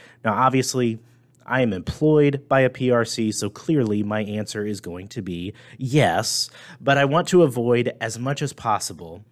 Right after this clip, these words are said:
the appearance of being self-serving. And so I just want to take the next few minutes to argue for the work being done by thousands of P R Cs around the nation, the work being done by many of my friends a-, at these ministries in Kentucky and beyond.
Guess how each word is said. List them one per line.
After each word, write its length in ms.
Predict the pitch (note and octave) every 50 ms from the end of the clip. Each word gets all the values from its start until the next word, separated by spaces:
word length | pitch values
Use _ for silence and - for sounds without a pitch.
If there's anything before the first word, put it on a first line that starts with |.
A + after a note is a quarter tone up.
| _ -
the 120 | G#2 G#2
appearance 440 | G#2 - B2 B2 A#2+ A#2+ A#2 A2+ -
of 100 | G#2+ G2
being 440 | G#2+ G#2 G#2 G#2 G2+ G2 G2 F#2+ - _ -
self-serving. 960 | - - - A#2+ A2 G#2 - - - A2 G2+ F#2+ E2+ E2 F#2 F2+ F2+ F#2+ E2 - - D2+ D2 _ -
And 120 | A#2+ G#2
so 140 | - B2+ A#2+
I 60 | A#2+
just 180 | A#2+ C3+ - -
want 160 | D3+ C3+ A#2
to 80 | - -
take 280 | D#3 D3+ D3 - - _ - - - - _ _ _ _ -
the 60 | C3+
next 220 | C3 B2 A2+ -
few 240 | - - - D#3 F3
minutes 400 | F3 D3+ C3 A#2+ A#2 A2+ - -
to 180 | - - B2 - -
argue 680 | - C#3+ D3+ D#3+ E3 D3+ A#2 - F#2+ F#2+ F#2 F#2+ G2+ G#2+
for 640 | - - - - F3 F3 D#3+ A#2 G#2+ G2+ G2+ G#2+ - - - - - -
the 100 | A#2+ A#2
work 260 | A2 B2+ C3+ C3+ C3
being 280 | - D#3+ D3+ D3 C3+
done 300 | A#2 A#2 A2+ A2+ A2 A2
by 160 | G2 G2 F#2+ F2+
thousands 540 | - - - C3 C#3 D3 D3+ C#3 D#3+ D3+
of 140 | C3+ C3 B2
P 160 | - - B2+
R 120 | B2 A#2+ A#2
Cs 300 | - - A2 A2 A2 G#2+
around 300 | A2 G#2 G#2+ G#2 G#2 G#2+
the 80 | G#2+
nation, 480 | G2+ G2 F2 F2+ F#2 - - G2+ F#2+ F#2+
the 80 | F#2 G#2+
work 320 | G2+ A#2+ C3 C#3 C3 -
being 240 | - C3+ B2+ A#2 G#2+
done 240 | A2 A2+ A#2 A#2 G#2+
by 240 | G2+ F#2 F2+ F2+ - - - - - - -
many 220 | C3+ C#3 D3 C#3+
of 100 | C#3 B2
my 140 | C#3 C#3+ C#3+
friends 600 | C3+ - - E3+ F3+ F#3+ F3+ C3+ A#2+ A2 G2 -
a-, 60 | - -
at 460 | B2 A#2+ - - B2+ D3 D#3 D3+ -
these 240 | E3 D#3 D3 C3 B2+
ministries 520 | C3+ C#3+ D3+ D3+ D3 - D3+ C#3+ C3 B2
in 160 | C3+ C#3+ C3+
Kentucky 680 | - C3+ B2 A2 - C#3 C#3 - - C#3 C3 C3 - B2
and 180 | B2 B2+ B2
beyond. 640 | A2+ A2 G#2+ G#2+ A2+ B2 A#2 G#2 G2 G2 F#2+ G2